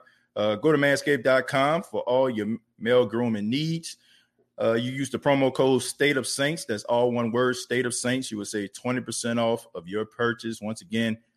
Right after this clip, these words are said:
manscaped dot com. And thanks once again for manscaped dot com for being an official sponsor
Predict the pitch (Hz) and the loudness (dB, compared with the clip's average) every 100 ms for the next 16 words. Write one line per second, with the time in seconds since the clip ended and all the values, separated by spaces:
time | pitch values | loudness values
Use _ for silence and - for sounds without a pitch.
0 | _ _ 85 110 120 113 110 110 110 107 | _ _ -2 0 0 0 -2 0 -2 -2
1 | - 117 110 110 90 85 _ _ _ - | -2 -2 0 -4 -8 -16 _ _ _ -6
2 | 107 104 107 104 95 110 101 104 110 104 | -6 -2 -4 -4 -6 -6 -4 -4 -4 -4
3 | 104 95 101 101 107 104 104 87 104 101 | -6 -4 -4 -4 -4 -4 -6 -8 -6 -6
4 | 92 113 107 82 - 117 110 - 90 90 | -6 -8 -8 -16 -6 -4 -4 -4 -10 -12